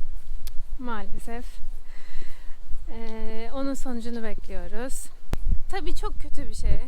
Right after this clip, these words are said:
Hani bir buçuk yıl oldu. Çok özledik memleketi. Cenazemiz oldu, gidemedik.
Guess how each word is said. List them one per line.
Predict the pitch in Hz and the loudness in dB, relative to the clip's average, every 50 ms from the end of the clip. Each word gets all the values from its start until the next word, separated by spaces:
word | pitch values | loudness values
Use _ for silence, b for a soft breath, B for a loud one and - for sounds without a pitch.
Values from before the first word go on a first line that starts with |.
| - - - - - - - | -2 -4 -2 -2 0 0 0
Hani | - 226 226 226 233 233 226 226 233 240 233 | 0 0 2 2 2 2 2 0 0 2 2
bir | 277 294 | 2 2
buçuk | 302 294 294 - - 277 240 | 2 2 2 0 0 -2 -2
yıl | 254 285 285 269 | -2 -2 -2 -2
oldu. | 254 240 233 208 - 208 208 214 214 - - | -2 0 2 2 2 2 2 0 2 2 0
Çok | 269 262 - | 0 0 -2
özledik | - 220 220 208 208 196 - 202 - - | -2 -2 0 0 0 2 4 4 4 2
memleketi. | 202 185 180 180 185 190 185 - 196 - - 202 185 196 - - - B B B B B B B B B B B B B B B B - | 2 0 -2 -2 -2 -2 -4 -4 -6 -8 -10 -10 -10 -4 -2 0 0 B B B B B B B B B B B B B B B B -6
Cenazemiz | - 277 269 269 269 277 277 277 269 269 277 269 269 277 269 | -6 -2 0 0 0 2 2 0 0 0 0 -2 0 0 2
oldu, | 269 262 262 254 262 | 2 2 2 2 0
gidemedik. | 247 226 226 233 240 233 240 233 233 226 226 220 226 226 226 - - - - - | 0 2 2 2 2 2 0 0 0 0 2 2 2 0 0 -4 -4 -4 -4 -4